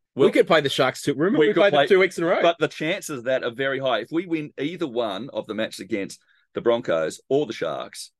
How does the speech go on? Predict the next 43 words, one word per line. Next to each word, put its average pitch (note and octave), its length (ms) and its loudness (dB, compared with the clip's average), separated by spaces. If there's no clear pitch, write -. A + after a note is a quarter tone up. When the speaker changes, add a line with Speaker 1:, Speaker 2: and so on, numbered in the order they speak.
Speaker 2:
the B2 100 2
next D3+ 280 0
week B2+ 240 2
we're A#2+ 120 4
almost A#2+ 240 0
certainly A#2+ 240 -2
gonna G#2+ 140 -6
play G2+ 180 -2
the F#2 60 -6
Sharks. - 360 -6
Speaker 1:
Speaking A3+ 340 2
of G3 80 2
resting - 320 -2
players, C#3+ 280 2
that D3 140 2
was B2 160 -4
the A2 120 0
week A2+ 280 -2
that G#2 160 -6
Ricky B2 320 -10
rested G#2 360 -2
everyone. B2 320 0
Speaker 2:
Everyone, A2+ 300 2
Speaker 1:
The G2+ 80 -2
Speaker 2:
and G#2 60 0
Speaker 1:
baby C3 100 2
Speaker 2:
Sa-, C3 60 2
and B2 80 2
Speaker 1:
Raiders. C#3 240 0
Speaker 2:
Sammy A#2+ 240 -4
Williams A2 400 -8
came G2+ 240 -6
through G#2 340 2
it - 80 -4
with G2+ 120 -4
the F2+ 60 -10
captaincy. - 600 -6
Absolutely A#2 340 -2
fantastic G#2 560 -6
effort F2+ 260 -4
from D#2+ 160 -12
our D#2+ 160 -6
Sammy. G2 340 -8